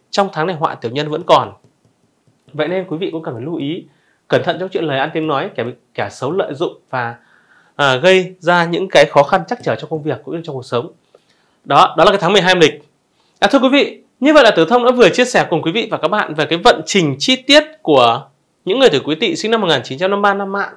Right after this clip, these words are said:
trong cái năm hai nghìn không trăm hai mươi lăm năm Bất Tỵ, chi tiết từng tháng. À, rất cảm ơn quý vị và các bạn đã quan tâm theo dõi.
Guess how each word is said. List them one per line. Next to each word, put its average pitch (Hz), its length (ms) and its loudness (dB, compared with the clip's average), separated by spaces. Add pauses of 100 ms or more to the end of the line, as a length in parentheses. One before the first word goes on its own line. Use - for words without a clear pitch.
(480)
trong 226 440 2
cái 175 120 2
năm 214 180 -2
hai 208 160 0
nghìn 151 240 -2
không 180 180 -2
trăm 185 160 -4
hai 180 80 -8
mươi 185 60 -2
lăm 180 160 -4
năm 165 100 -6
Bất 202 100 -8
Tỵ, - 240 -2 (240)
chi 240 180 -2
tiết 277 200 0
từng 151 160 2
tháng. 143 300 0 (520)
À, 160 140 2
rất 311 180 4
cảm 180 100 4
ơn 214 220 2
quý 208 100 2
vị 247 320 -4
và 139 80 -2
các - 100 -4
bạn 214 240 4 (280)
đã 160 360 2
quan 202 180 4
tâm 196 120 0
theo 190 120 -2
dõi. 175 260 0